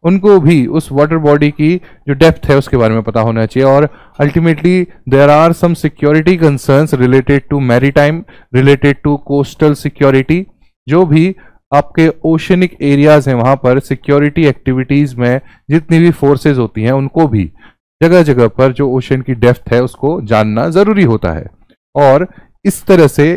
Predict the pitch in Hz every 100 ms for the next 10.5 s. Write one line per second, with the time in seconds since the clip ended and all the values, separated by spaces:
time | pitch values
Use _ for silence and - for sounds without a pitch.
0 | - 151 - 156 143 - 139 135 147 -
1 | 139 127 - 143 - 143 - 135 135 170
2 | 160 156 135 160 147 160 160 165 151 143
3 | 139 170 - - 120 131 143 151 - 170
4 | 151 135 135 131 131 131 123 139 127 113
5 | 117 110 120 170 - _ - 143 143 95
6 | 73 - _ _ _ 156 160 170 - 156
7 | - 185 180 - _ 139 143 139 160 156
8 | 147 110 131 151 147 - 147 - 135 139
9 | 131 - 131 127 117 117 113 127 113 104
10 | 113 123 127 110 127